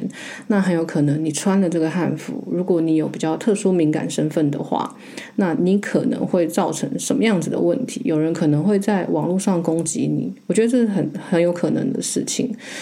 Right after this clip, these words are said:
那尤其是，呃，Bobo 有一些是政治圈的朋友，那他们确实就会直接被攻击，就是“你干嘛要穿这个？你穿这个，你，你这样子就是亲中哦，这样对你影响不好，你不要再碰这个东西。”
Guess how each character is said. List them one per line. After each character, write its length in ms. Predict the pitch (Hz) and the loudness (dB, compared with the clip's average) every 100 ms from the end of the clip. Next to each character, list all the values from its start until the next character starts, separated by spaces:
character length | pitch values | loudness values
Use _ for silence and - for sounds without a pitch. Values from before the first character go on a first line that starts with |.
| - - | -12 -4
那 120 | 220 185 | 0 2
尤 140 | 165 | 2
其 180 | 156 156 | 0 -2
是， 260 | 151 165 156 | 0 -2 0
呃， 340 | 151 143 - 180 | 0 0 0 0
Bobo 240 | 180 175 | 2 2
有 160 | 156 - | 2 0
一 60 | - | -2
些 240 | 165 147 | 0 -2
是 240 | 147 160 | 0 -2
政 260 | 160 208 170 | 0 2 2
治 100 | 160 | 0
圈 180 | 156 147 | 0 2
的 80 | 139 | 2
朋 260 | - 139 139 | 0 -2 -2
友， 240 | - - - | -4 -8 -4
那 240 | 190 294 - - - - - | -2 -2 -6 -14 -18 -20 0
他 140 | 269 | 2
们 100 | 214 | 4
确 180 | 196 254 | 2 0
实 160 | - 143 | 0 0
就 160 | 156 | 2
会 140 | 160 147 | 2 0
直 180 | 143 | 0
接 320 | 143 151 147 147 - | 0 2 2 0 0
被 100 | 165 | 2
攻 240 | 147 147 | 2 2
击， 340 | 147 - - 180 | 0 -2 -4 -4
就 100 | - | -2
是 160 | 180 170 | 0 0
“你 60 | 170 | 0
干 120 | 170 | 2
嘛 120 | 170 | 2
要 60 | 160 | 2
穿 220 | 175 156 | 2 4
这 80 | 160 | 4
个？ 280 | 139 123 - - - - - | 2 -2 -8 -20 -20 -6 -2
你 100 | 170 | 2
穿 200 | 226 226 | 4 4
这 100 | 233 | 4
个， 220 | 208 165 | 4 2
你， 440 | 160 170 165 147 143 185 | 0 2 2 2 0 0
你 120 | 165 | 2
这 100 | 233 | 4
样 120 | 202 | 2
子 100 | 156 | 2
就 100 | 175 | 2
是 80 | 190 | 2
亲 280 | 196 165 160 | 2 2 2
中 260 | 156 151 | 4 4
哦， 240 | 139 143 170 | 4 2 0
这 80 | 247 | 4
样 120 | 208 | 4
对 140 | 202 190 | 4 4
你 120 | 147 | 2
影 200 | - 151 | 2 2
响 240 | 175 160 | 0 -2
不 100 | 147 | -2
好， 320 | 151 - 165 165 | -2 -2 -2 0
你 100 | 151 | 2
不 80 | 156 | 2
要 160 | 165 | 2
再 140 | 180 190 | 0 2
碰 260 | 202 156 | 2 2
这 80 | 151 | 2
个 80 | 143 | 0
东 240 | - - | -2 -4
西。” 340 | - - - | -4 -4 -6